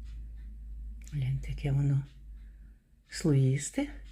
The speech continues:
з повидличком. Дуже-дуже смачне. Чим вам не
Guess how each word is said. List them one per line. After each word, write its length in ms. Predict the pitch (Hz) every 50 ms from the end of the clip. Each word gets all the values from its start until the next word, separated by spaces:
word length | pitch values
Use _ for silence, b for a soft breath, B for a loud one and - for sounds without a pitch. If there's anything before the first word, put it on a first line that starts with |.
| - - - - - b b b b b b b b b -
з 80 | -
повидличком. 920 | - - 147 120 127 139 143 147 196 214 214 214 - - - 262 285 285 - - - - - - - - - - b b b b b b b b b b b b b -
Дуже-дуже 680 | - 127 139 202 254 - - 156 139 147 165 170 165 156
смачне. 600 | - - 156 147 143 - - 147 143 143 139 - - -
Чим 320 | - - 220 254 247 233
вам 200 | 226 196 170 156
не 200 | 151 160 170